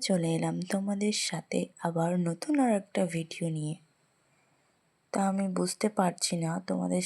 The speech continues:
সাথে কি শেয়ার করব। প্রতিদিন তো আমি আমার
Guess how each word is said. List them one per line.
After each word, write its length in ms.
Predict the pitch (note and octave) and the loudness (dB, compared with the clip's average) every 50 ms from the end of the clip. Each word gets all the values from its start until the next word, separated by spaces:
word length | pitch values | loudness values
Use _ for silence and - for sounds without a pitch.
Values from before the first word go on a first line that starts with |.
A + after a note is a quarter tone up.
| - | 0
সাথে 240 | - F#3 F#3 - F#3 F#3 - - | -2 -2 -4 -4 -6 -6 -6 -8
কি 140 | - G3+ G3 G3 F#3+ - | -6 -4 -2 -2 0 0
শেয়ার 260 | - - F3+ E3+ E3+ F3 - - - | 0 0 0 -2 -2 -6 -6 -2 0
করব। 280 | F#3 E3+ E3 D#3+ D#3+ - D#3+ F3 - - - - - - - - - _ _ _ _ | 0 0 0 -2 -4 -4 -4 -4 -6 -10 -20 -20 -20 -20 -20 -20 -20 _ _ _ _
প্রতিদিন 480 | - F#3+ F#3+ F#3 G3 G3 F#3+ F#3+ F#3+ F#3+ F#3+ F#3 | 0 0 2 4 2 2 2 2 0 0 -2 0
তো 60 | G3 F#3+ F#3 F#3 | 0 0 0 0
আমি 140 | F#3 F#3 F#3 F#3 F3+ | 0 2 2 2 0
আমার 180 | F3 F3+ F3+ | 0 -2 -4